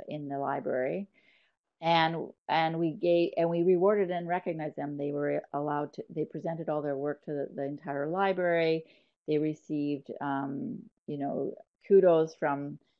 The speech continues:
the president. They were, they learned new skills, which they also felt like they were getting professional development. Um, we really broke down barriers.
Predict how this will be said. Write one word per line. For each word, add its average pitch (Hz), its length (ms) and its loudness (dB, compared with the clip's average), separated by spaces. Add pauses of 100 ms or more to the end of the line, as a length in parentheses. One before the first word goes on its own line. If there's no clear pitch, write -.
(340)
the 190 100 -2
president. 175 960 2
They 156 160 6
were, 151 380 4 (220)
they 170 140 6
learned 190 500 4
new 175 200 -4
skills, 180 840 0
which 170 220 -2
they 160 100 0
also 156 220 -2
felt - 160 -8
like 147 140 -4
they 151 100 0
were 147 80 0
getting 147 280 -2
professional 147 500 -6
development. 180 720 -2 (580)
Um, 151 600 2
we 180 140 2
really 214 240 8
broke 160 440 0
down 151 260 -4
barriers. 147 560 -4